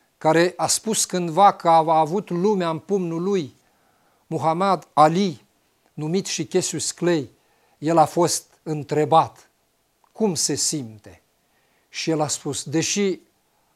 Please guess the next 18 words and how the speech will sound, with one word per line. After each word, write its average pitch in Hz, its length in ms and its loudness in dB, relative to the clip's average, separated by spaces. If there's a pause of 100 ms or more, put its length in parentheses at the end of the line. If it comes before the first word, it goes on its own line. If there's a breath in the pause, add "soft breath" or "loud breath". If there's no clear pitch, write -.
(120)
am 180 180 6
avut 180 460 2 (760)
toată 233 360 6
lumea 190 560 2 (720)
în 170 180 -4
pumnul 185 500 -2
meu, 175 380 2 (1200)
nu 160 240 2
am 139 260 2 (520)
nimic. 123 640 -10 (1200)
Timpul 240 680 4 (1200)
a 180 140 6
demonstrat 202 920 0 (800)
că - 120 0
alergarea 220 680 6
după 220 260 0
lucrurile 214 480 -2
acestea, 196 600 -6